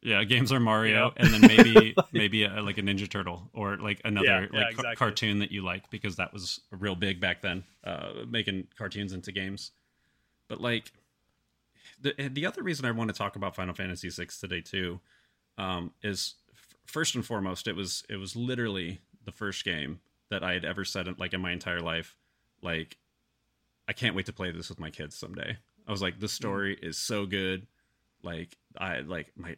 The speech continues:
Speaker 1: you know, I, I can't imagine a kid my age or around my age not just really vibing with what's happening in here. Um,
Speaker 2: Right.
Speaker 1: it's just, uh, it was, like, epic in a sco-,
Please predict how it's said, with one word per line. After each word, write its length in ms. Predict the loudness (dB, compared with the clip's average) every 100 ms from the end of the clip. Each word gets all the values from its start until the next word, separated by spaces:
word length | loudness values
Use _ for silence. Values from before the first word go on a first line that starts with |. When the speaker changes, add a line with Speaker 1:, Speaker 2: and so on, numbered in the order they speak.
| -14
Speaker 1:
you 160 | -10 -6
know, 220 | -6 -8
I, 120 | -10 -8
I 100 | -10
can't 240 | -6 -6
imagine 380 | -2 -2 -2 -4
a 60 | -8
kid 400 | -6 -4 -4 -10 _ _ _
my 220 | -8 -4 -2
age 400 | 0 0 -2 -4
or 140 | -6
around 380 | -6 -8 -4 -4
my 120 | -4
age 440 | -4 -6 -6 -10 -10
not 380 | -8 -6 -6 -6
just 340 | -6 -4 -6
really 320 | -6 -6 -6
vibing 480 | -6 -6 -4 -4 -6
with 300 | -8 -8 -12 _ _ -14
what's 300 | -8 -8 -4
happening 360 | -4 -4 -8 -10
in 120 | -10
here. 260 | -10 -12 -14 -18 -18 -20 _ _ -8
Um, 280 | -6 -6 -6
Speaker 2:
Right. 280 | -6 -8 _ _ _ _ -8
Speaker 1:
it's 240 | -6 -6 -4
just, 480 | -4 -2 -8 -6
uh, 380 | -4 -2 -4 -6 -12 _ _ _ _ _ _ _ -8
it 100 | -4
was, 180 | -2 -2
like, 180 | -2 -2
epic 300 | -4 -4 -4
in 80 |
a 60 | -4
sco-, 380 | -6 -6 -6